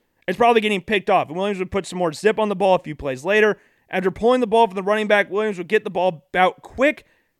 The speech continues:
to Kieran Hudson for a fourteen-yard completion. With two Stanford defenders coming off the left side, Williams had to get the ball out quick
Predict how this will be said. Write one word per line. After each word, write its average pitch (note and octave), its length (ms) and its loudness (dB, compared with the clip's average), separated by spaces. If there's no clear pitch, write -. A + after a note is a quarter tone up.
to F#3 80 -10
Kieran G#3 340 0
Hudson B3 500 0
for F#3+ 100 -2
a E3+ 60 -4
fourteen-yard F3 560 -4
completion. A#3 600 -4
With - 180 -6
two D#4 220 2
Stanford B3+ 380 -2
defenders A3 340 -4
coming G#3+ 180 -2
off G3 80 -2
the F3 80 -8
left F3+ 220 -2
side, F#3+ 400 2
Williams A3 200 0
had A#3+ 100 4
to G#3+ 60 -4
get G3+ 140 -2
the G3+ 60 -6
ball F#3 260 2
out - 160 -10
quick - 360 4